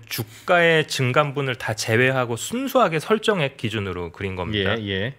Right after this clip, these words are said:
Speaker 1: 그리고 엠에스씨아이 이엠을 같이 대입을 했고요. 거의 동행함을 알 수가 있죠.
Speaker 2: 주가 내릴 때는 안 들어오고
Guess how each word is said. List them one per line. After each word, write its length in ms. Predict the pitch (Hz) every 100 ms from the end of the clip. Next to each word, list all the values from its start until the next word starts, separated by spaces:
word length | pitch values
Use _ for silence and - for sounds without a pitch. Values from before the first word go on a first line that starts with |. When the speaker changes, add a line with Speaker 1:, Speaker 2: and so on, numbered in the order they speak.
| -
Speaker 1:
그리고 420 | - 101 117 120
엠에스씨아이 560 | 101 113 113 - 117
이엠을 420 | 98 104 127 123 104
같이 320 | - - 107
대입을 380 | - 92 95 107
했고요. 460 | 120 - 98 85 - - - _ -
거의 320 | - 143 151
동행함을 600 | - 123 156 170 185 165
알 160 | 92 92
수가 300 | - 113 85
있죠. 360 | 80 - 90 -
Speaker 2:
주가 220 | 139 165
내릴 240 | 135 143 147
때는 560 | 147 147 156 160 160
안 160 | 113 127
들어오고 480 | 131 113 98 87